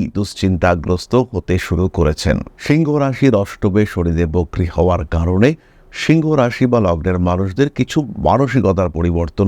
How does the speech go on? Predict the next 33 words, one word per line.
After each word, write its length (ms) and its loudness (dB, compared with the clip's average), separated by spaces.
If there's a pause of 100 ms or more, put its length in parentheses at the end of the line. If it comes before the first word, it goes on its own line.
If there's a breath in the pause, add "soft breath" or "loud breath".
হতে 240 2
দেখতে 280 -6
পাওয়া 260 0
যাবে। 220 0 (160)
কিছু 240 2
কিছু 220 -4
ক্ষেত্রে 280 0 (120)
সিংহ 180 2 (200)
কঠিন 300 0 (100)
স্ট্রিক্ট 260 -2 (120)
ডিসিশন 480 0
নিতে 200 -2 (100)
পারবেন। 320 0 (460 soft breath)
পাওনা 380 2
গণ্ডা 340 2
ফেরত 220 2 (120)
পাওয়ার 260 2 (100)
সম্ভাবনা, 540 2 (280)
এটা 160 2 (120)
কিন্তু 200 0 (100)
সিংহের 380 -2
ক্ষেত্রে 340 0
দেখতে 300 -4
পাওয়া 280 0
যাবে। 240 -2 (380 soft breath)
দীর্ঘদিন 520 2 (120)
ধরে 160 2 (140)
টাকা 160 0 (100)
পয়সা 320 -2
পাচ্ছিলেন 520 0
না, 80 2 (180)
আটকে 260 -6 (100)
ছিল, 160 2